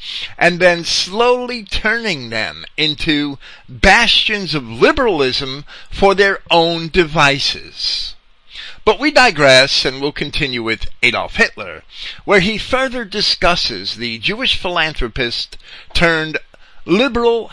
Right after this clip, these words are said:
herald of progress. And he writes that, "Yet at the same time, he continued to undermine the groundwork of that part of the economic system in which the people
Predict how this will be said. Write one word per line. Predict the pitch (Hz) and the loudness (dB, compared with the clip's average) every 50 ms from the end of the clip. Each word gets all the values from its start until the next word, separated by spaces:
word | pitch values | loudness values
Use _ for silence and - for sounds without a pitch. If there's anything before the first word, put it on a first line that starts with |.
| - - | -14 -6
herald | - - 175 165 175 170 170 151 156 | -2 0 2 2 2 0 -2 -2 -4
of | 143 127 - - - - | -4 -4 -4 -8 -8 0
progress. | - 175 156 165 156 123 107 90 65 53 50 - - - - - - - - - - - - - - - - - - - | 4 6 6 6 4 2 -4 -8 -10 -10 -12 -8 -4 -2 -2 0 0 -2 -2 -4 -6 -8 -12 -16 -18 -18 -18 -18 -12 -8
And | - 135 135 135 | -4 -2 0 0
he | 135 | 0
writes | 139 143 147 151 147 - - - | 2 2 2 2 2 0 -2 0
that, | 151 117 - - - | 0 0 0 -2 2
"Yet | 165 208 240 247 - - - - | 4 6 6 6 4 0 -2 -2
at | 156 - - | -2 -2 -2
the | 156 151 135 | -4 -4 -4
same | - - - - 214 226 233 220 214 208 | -4 -4 -2 -2 -2 -2 -2 -4 -6 -2
time, | - 208 151 135 104 85 76 55 - - - - _ _ - - - - - - - - | 0 0 0 0 -2 -6 -10 -14 -18 -20 -20 -20 _ _ -20 -20 -18 -16 -16 -16 -16 -8
he | - - 196 208 | -2 0 0 2
continued | - 247 220 185 - 226 226 226 233 226 208 190 | 2 0 -2 -2 -2 -4 -6 -4 -6 -8 -6 -2
to | - 226 214 202 - - - | -2 -2 -2 -2 -6 -10 -4
undermine | 190 202 240 269 277 277 262 220 202 180 165 156 156 156 151 | -2 -2 -2 -2 -2 -6 -4 -2 0 0 2 0 0 -2 -2
the | 139 147 | -2 -4
groundwork | 143 98 - 117 123 143 165 185 180 147 117 107 107 98 85 69 50 - - - - - - - - - - - | -4 -4 -4 0 2 4 4 4 2 -2 -4 -6 -6 -6 -6 -8 -10 -14 -18 -20 -18 -18 -18 -16 -16 -14 -2 2
of | - - 147 147 | 4 4 6 6
that | 240 277 240 - | 4 4 4 2
part | - - 202 208 202 | 2 2 2 2 2
of | 196 180 | 0 -2
the | 170 175 156 | -2 0 0
economic | 156 - 160 139 139 220 269 269 269 262 | 0 -2 -2 0 2 2 2 0 -2 -6
system | - - - 202 156 - - 156 147 143 | -4 -2 0 0 0 -2 -4 -6 -6 -4
in | 143 139 139 | -4 -2 0
which | - - - - - | 0 0 0 0 -2
the | 156 151 | -2 -2
people | - - 247 269 220 - 131 107 98 92 - | -2 -2 -2 -2 -2 -6 -6 -6 -6 -6 -10